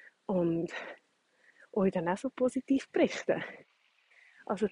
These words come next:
drücken wir die Daumen. Ich mache es bei euch auch, wenn es so weit ist. Und, ähm, wir sind stark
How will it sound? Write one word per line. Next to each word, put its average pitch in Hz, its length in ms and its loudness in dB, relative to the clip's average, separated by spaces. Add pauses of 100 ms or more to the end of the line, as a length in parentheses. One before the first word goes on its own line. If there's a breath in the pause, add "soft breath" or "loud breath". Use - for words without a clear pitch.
drücken 233 380 4
wir 185 60 -4
die - 100 -10
Daumen. 262 360 6 (960 soft breath)
Ich 196 120 -4
mache 196 240 2
es - 80 -16
bei 196 180 8
euch 175 220 6
auch, 185 320 4 (300 loud breath)
wenn 262 180 4
es 262 180 2
so 254 140 4
weit 262 260 2
ist. - 260 -2 (1000 loud breath)
Und, 175 420 -2
ähm, 151 540 -10 (1000 soft breath)
wir 202 100 -4
sind 220 200 -2
stark 226 380 -2